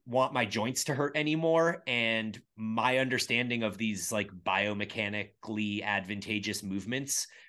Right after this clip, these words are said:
was that it would allow you to train in a manner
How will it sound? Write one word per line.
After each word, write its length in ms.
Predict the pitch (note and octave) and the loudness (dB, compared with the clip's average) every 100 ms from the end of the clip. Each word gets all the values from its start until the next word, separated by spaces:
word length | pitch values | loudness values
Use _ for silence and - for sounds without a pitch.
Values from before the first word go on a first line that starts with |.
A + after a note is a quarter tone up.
| _ | _
was 400 | G2 A2 A2 A2 - - G2+ F#2+ | 0 4 4 2 -4 -8 -8 0
that 300 | G#2+ G#2+ A2+ | 2 2 0
it 120 | G#2+ | -6
would 100 | G#2+ | -2
allow 420 | G2+ G2 G2+ G#2 | -2 2 2 2
you 220 | G#2 G#2 | 2 0
to 140 | G2+ G#2 | -4 -4
train 340 | - A2 G#2 | -2 -2 -2
in 80 | G#2 | -2
a 80 | G2 | -2
manner 480 | G2+ G2+ G2+ G2 | 0 0 0 -2